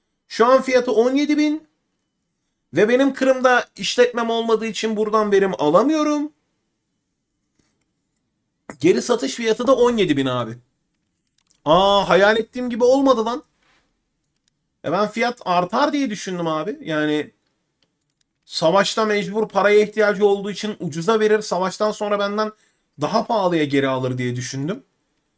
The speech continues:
Ben şu an oradan taş, toprak bir şey de alamıyorum.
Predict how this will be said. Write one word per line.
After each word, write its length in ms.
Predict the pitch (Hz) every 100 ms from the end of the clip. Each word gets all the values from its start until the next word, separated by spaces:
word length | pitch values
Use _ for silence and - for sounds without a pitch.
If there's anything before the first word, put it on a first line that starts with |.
| _ -
Ben 160 | 160
şu 180 | 175 226
an 120 | 226
oradan 360 | 220 214 247 262
taş, 240 | 233 226
toprak 420 | - 220 254 254
bir 60 | 262
şey 240 | - 302
de 40 | 285
alamıyorum. 580 | 196 156 143 127 127